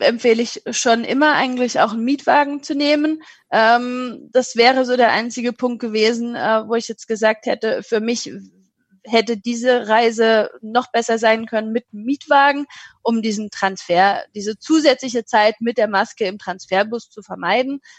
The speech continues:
Ähm, aber wie gesagt, das habe ich vorher auch schon so empfohlen. Einen kleinen Tipp noch, ähm, in Spanien gilt ein Schal zum Beispiel nicht als zulässige Bedeckung. Also man muss da wirklich eine Maske.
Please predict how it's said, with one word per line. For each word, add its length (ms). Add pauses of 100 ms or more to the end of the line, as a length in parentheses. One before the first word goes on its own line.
(340)
Ähm, 380 (100)
aber 300
wie 160
gesagt, 340
das 220 (180)
habe 100
ich 120
vorher 300
auch 100
schon 180
so 80
empfohlen. 480 (300)
Einen 260
kleinen 400
Tipp 220
noch, 260 (100)
ähm, 460
in 380
Spanien 880
gilt 400
ein 200
Schal 440
zum 180
Beispiel 540
nicht 340
als 220
zulässige 720 (180)
Bedeckung. 640
Also 340
man 200
muss 180
da 180
wirklich 320
eine 200
Maske. 420